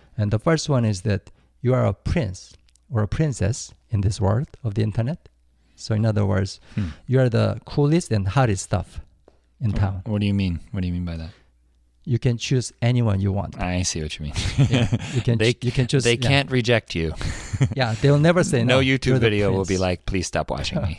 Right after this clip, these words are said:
Speaker 1: <laughs>
Speaker 2: I, I will
Speaker 1: Yes.
Speaker 2: not have that."
Speaker 1: I'm not interested in you. They will never say that.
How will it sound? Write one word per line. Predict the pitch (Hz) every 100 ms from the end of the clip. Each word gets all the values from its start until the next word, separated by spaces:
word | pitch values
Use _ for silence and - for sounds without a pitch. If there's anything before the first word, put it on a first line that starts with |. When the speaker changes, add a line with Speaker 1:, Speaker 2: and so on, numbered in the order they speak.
| -
Speaker 1:
<laughs> | -
Speaker 2:
I, | 90 90 85 92 92
I |
will | 90 85
Speaker 1:
Yes. |
Speaker 2:
not | -
have | - 175 -
that." | - - - -
Speaker 1:
I'm | 123 135
not | 147
interested | 123 123 107 107
in | 98
you. | 101
They | 107 127
will | 127
never | 139 147
say | - 123
that. | 95 92